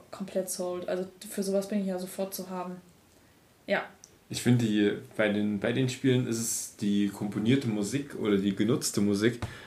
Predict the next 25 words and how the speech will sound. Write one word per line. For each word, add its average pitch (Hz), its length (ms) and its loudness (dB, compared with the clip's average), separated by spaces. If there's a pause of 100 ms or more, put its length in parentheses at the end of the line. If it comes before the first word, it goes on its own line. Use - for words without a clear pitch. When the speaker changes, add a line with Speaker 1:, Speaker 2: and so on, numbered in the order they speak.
(120)
Speaker 2:
finde 107 220 6
ich 95 80 4
immer 101 160 8
mega 98 460 10 (120)
cool, 101 240 6
weil 101 80 10 (240)
du - 80 0
kommst 113 240 2
halt 110 100 2
voll 110 180 8
runter 120 540 10 (640)
und 101 680 6 (380)
kannst 131 260 4
einfach 113 140 8
so 104 80 0
ein 101 40 0
bisschen 107 320 0
wegleiten. 113 680 6 (400)
Für - 100 2
mich 165 180 8
ist - 200 -2
das 117 140 8
Spielformat 160 1040 4 (500)
an 110 240 4
sich 135 420 4